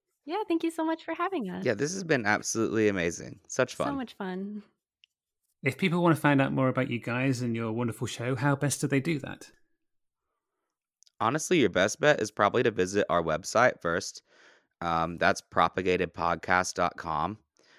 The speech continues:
Speaker 2: It's gonna provide you with links to all of our other social medias, um, our Patreon, if you feel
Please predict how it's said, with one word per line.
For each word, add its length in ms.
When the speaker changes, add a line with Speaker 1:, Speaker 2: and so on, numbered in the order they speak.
Speaker 2:
It's 160
gonna 200
provide 400
you 80
with 180
links 360
to 260
all 220
of 100
our 100
other 180
social 420
medias, 760
um, 440
our 100
Patreon, 800
if 160
you 140
feel 580